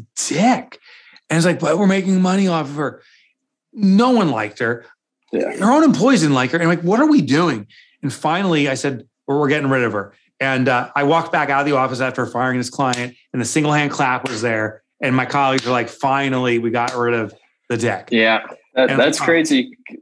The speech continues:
Speaker 2: 'cause literally right before, uh, you jumped on, I was telling Matt a story about a customer <laughs> that I'm dealing with right now that he spends, he spends a lot of money with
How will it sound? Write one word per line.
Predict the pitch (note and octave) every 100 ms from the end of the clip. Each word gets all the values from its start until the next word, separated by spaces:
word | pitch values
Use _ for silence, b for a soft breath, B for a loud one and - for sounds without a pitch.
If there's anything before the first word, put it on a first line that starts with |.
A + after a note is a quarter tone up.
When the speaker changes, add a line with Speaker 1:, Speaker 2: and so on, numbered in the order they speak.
| -
Speaker 2:
'cause | C#3 A#2
literally | B2 D3 E3 D3 C3+ A#2+
right | A#2 B2
before, | B2+ B2 - A#2 A#2 A2 G#2+ -
uh, | - G#2+ G#2 G#2+
you | A2+
jumped | A2 G#2
on, | A2 G#2+
I | G#2
was | G#2 -
telling | G#2+ G#2
Matt | G#2 G#2
a | G2+
story | - G#2 G#2 G2+
about | G2 G2+ G2+ _ G#2
a | G2
customer | - G#2+ - G#2 G#2
<laughs> |
that | -
I'm | C3+
dealing | A#2+ B2+ A#2 G#2+
with | G#2+
right | A2 G#2
now | A2 G#2
that | G2+ F#2+
he | A2 G#2+
spends, | - - A#2+ A#2+ A2+ -
he | A#2+
spends | - E3
a | C#3+
lot | G#2+ G#2+ A#2
of | A#2+
money | A2+ A2+
with | G#2+ G#2+